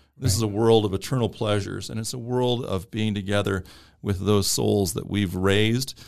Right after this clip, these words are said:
Speaker 1: and that we've encouraged and, and exhorted to follow in God's good paths.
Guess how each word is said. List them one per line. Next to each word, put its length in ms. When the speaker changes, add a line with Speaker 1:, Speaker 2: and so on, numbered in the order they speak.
Speaker 1:
and 440
that 100
we've 180
encouraged 680
and, 260
and 220
exhorted 500
to 120
follow 420
in 140
God's 240
good 180
paths. 380